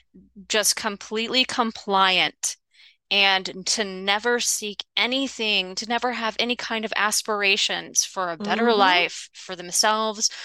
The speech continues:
Speaker 1: or their children, to never try to be anything other than a f-, rural farm worker.
Speaker 2: Yep. Yep.
Speaker 1: Wow.
Speaker 2: Right? I know. I just, and I know, like I said, there's, there's, like, a couple sentences in here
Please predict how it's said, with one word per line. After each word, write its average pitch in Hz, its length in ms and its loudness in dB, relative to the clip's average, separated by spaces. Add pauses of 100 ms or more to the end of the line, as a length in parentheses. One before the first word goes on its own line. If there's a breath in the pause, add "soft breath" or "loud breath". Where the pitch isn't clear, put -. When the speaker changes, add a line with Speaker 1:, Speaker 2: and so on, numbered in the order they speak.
(300 loud breath)
Speaker 1:
or 185 120 -2
their 160 200 -8
children, 202 800 2 (260 loud breath)
to 208 120 -6
never 233 280 4
try 170 800 0
to 202 160 -4
be 175 260 -4
anything 175 800 0
other 190 340 -2
than 175 360 -2 (340 loud breath)
a 190 60 0
f-, - 280 -6
rural 190 760 2
farm 175 760 -2
worker. 160 640 -4 (400 soft breath)
Speaker 2:
Yep. 175 460 2 (320)
Yep. 180 180 6
Speaker 1:
Wow. 151 240 4 (640)
Speaker 2:
Right? 202 480 4
I 233 160 6
know. 175 420 4
I 202 160 4
just, 202 420 -2
and 262 140 0
I 311 140 0
know, 208 420 0
like 208 180 -4
I 202 120 0
said, 190 340 -2
there's, 208 360 -2
there's, 208 300 -2
like, 220 120 -2
a 202 80 -2
couple 196 280 -4
sentences 190 560 -2
in 196 120 2
here 190 440 4